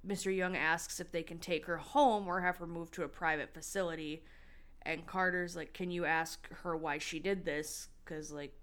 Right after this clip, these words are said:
we need help translating." And he, she says something to him, and he just goes, "Oh, she just drank some wine with sleeping pills. It was an accident. The kid's been up, and she hasn't been sleeping great, so she just tried to,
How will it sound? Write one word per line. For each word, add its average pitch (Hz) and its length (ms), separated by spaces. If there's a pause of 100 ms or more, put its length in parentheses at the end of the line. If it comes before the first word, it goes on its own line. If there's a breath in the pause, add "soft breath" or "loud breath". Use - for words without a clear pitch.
(1040)
we 190 140
need 160 160
help 156 200
translating." 143 760 (480 loud breath)
And 196 100
he, 190 340 (100)
she 240 240
says 180 240
something 165 300
to 175 180
him, 156 160
and 151 120
he 165 240
just 160 180
goes, 170 180
"Oh, 240 260
she 302 280
just 233 240
drank 202 320
some 180 300
wine 175 380
with 170 120
sleeping 175 680
pills. 175 460 (260 loud breath)
It 269 160
was 220 160
an 185 100
accident. 170 640
The 190 60
kid's 208 380
been 190 200
up, 170 300
and 165 240
she - 200
hasn't 190 280
been 165 160
sleeping 160 560
great, 147 420
so - 140
she - 300
just 180 220
tried 160 320
to, 147 220